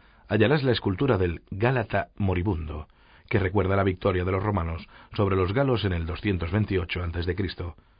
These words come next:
Es una de las piezas más famosas de la antigüedad por su admirable modelado, su postura y su rostro resignado. Para terminar, en el patio del palacio podrás contemplar la fuente de Marforio, una de las más famosas estatuas parlantes de Roma.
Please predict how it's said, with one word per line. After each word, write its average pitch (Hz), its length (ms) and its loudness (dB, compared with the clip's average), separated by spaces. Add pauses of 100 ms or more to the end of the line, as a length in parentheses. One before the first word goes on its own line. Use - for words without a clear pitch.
(560)
Es 92 120 -2
una 143 140 6
de 135 60 6
las 117 160 4
piezas 123 320 0
más 113 180 2
famosas 98 400 0
de 90 60 -2
la 87 80 -2
antigüedad 92 500 -2
por 92 160 -4
su 104 160 -2
admirable 92 460 -2
modelado, 87 480 -2 (260)
su - 160 -8
postura 120 460 -2 (380)
y 107 100 -2
su 87 140 -4
rostro 82 360 -4
resignado. 80 600 -6 (420)
Para 107 220 2
terminar, 123 500 6 (180)
en 104 120 4
el 92 120 4
patio 95 280 2
del 98 120 4
palacio 85 460 0 (300)
podrás 123 320 2
contemplar 110 640 2
la 104 100 4
fuente 117 380 2
de 104 80 2
Marforio, 82 560 -2 (640)
una 113 140 4
de 127 80 6
las 104 140 2
más 127 200 2
famosas 120 400 2
estatuas 123 440 -2
parlantes 90 520 0
de 82 80 -2
Roma. 78 340 -8